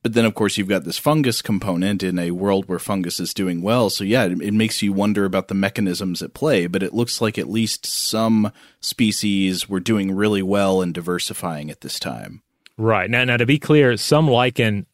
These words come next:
Speaker 2: s-, definitely went extinct, and other lichen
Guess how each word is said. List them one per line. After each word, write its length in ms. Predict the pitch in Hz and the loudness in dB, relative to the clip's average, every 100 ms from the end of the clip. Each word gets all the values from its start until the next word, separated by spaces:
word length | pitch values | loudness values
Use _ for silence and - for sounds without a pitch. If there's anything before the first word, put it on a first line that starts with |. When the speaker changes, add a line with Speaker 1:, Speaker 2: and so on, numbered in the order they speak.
| - | -16
Speaker 2:
s-, 100 | - - 131 | -12 -10 -2
definitely 400 | 123 123 120 101 | 0 0 2 0
went 180 | 92 95 | 0 -2
extinct, 560 | 90 - 107 82 _ - - - - | -2 -2 0 -2 _ -20 -20 -14 -2
and 140 | 127 | 2
other 240 | 131 160 147 | 4 4 4
lichen 600 | 127 127 131 120 113 | 4 2 2 0 0